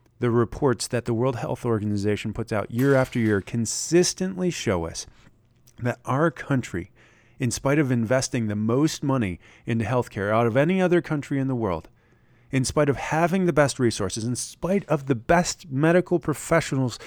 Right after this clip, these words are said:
in the world traveling from across the globe to practice here in the United States,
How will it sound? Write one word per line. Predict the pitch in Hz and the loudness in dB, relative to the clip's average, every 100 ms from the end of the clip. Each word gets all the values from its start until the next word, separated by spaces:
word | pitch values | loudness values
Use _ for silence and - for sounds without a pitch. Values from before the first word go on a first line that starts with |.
| - - | -12 2
in | 165 | 4
the | 196 | 4
world | 170 117 101 | 4 2 0
traveling | - 156 151 151 143 | 0 2 4 4 4
from | 131 135 | 4 2
across | 127 - 160 170 | 2 2 0 0
the | - 160 | 0 2
globe | 139 117 113 | 6 6 4
to | - | -4
practice | - 180 185 123 - | 2 2 2 0 -2
here | - 185 | 2 4
in | 202 | 6
the | 196 | 4
United | 175 170 | 4 4
States, | 147 - 107 | 2 0 -2